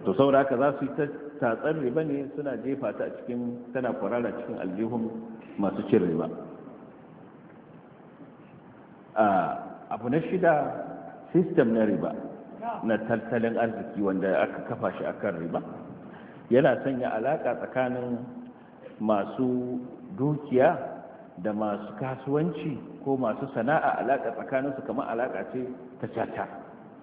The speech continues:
ta masu caca. Domin shi wanda zai ba da bashin da riba, kullum tunaninsa yadda zai samu ribarsa ta ƙaru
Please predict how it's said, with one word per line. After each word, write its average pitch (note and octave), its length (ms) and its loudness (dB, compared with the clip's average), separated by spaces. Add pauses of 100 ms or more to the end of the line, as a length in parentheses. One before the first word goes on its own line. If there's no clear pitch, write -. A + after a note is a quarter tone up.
(760)
ta B2+ 100 4
masu - 340 4
caca. G2 340 2 (960)
Domin D3 600 6 (380)
shi F3+ 140 -2
wanda B2+ 360 6
zai A#2 240 4
ba G#2+ 240 4
da E2 260 -2 (180)
bashin A2+ 540 -4
da F#2+ 120 0
riba, F#2+ 320 2 (640)
kullum C#3+ 420 4
tunaninsa A#2+ 540 0
yadda A#2+ 300 2
zai A2 280 0
samu G#2+ 420 -2 (340)
ribarsa G#2 640 0 (100)
ta G#2 100 -4
ƙaru G2+ 480 0